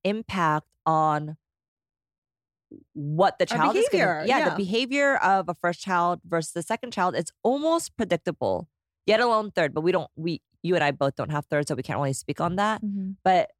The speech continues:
Speaker 1: the first and the second child, you could almost predict how they're gonna be like just by their birth order.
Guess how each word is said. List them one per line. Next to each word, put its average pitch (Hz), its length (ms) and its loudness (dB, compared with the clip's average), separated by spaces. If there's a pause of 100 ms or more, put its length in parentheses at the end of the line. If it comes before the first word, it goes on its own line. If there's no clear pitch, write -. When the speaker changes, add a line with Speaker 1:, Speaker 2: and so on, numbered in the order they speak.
(280)
Speaker 1:
the 190 100 2
first 277 380 0
and 226 100 -8
the 220 80 -2
second 170 340 -4
child, 170 300 -2
you 196 100 -6
could 440 160 -2 (100)
almost 185 460 0 (180)
predict 143 640 -2
how 139 220 -2
they're 139 140 0
gonna 139 200 -4
be 170 220 0
like 147 320 0
just 143 320 -2
by 135 80 0
their 123 120 -2
birth - 260 -6
order. 101 400 -4